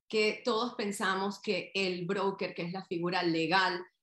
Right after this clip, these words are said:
la estructura en la cual, por la, en, en la cual nosotros nos apoyamos, ellos nos van a enseñar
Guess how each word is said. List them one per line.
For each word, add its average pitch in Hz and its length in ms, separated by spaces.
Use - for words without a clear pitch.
la 185 80
estructura 208 720
en 180 80
la 151 160
cual, 180 400
por 180 160
la, 151 320
en, 170 400
en 170 220
la 165 140
cual 180 180
nosotros 208 400
nos 185 320
apoyamos, 180 840
ellos 240 440
nos 190 160
van 180 220
a 196 40
enseñar 170 640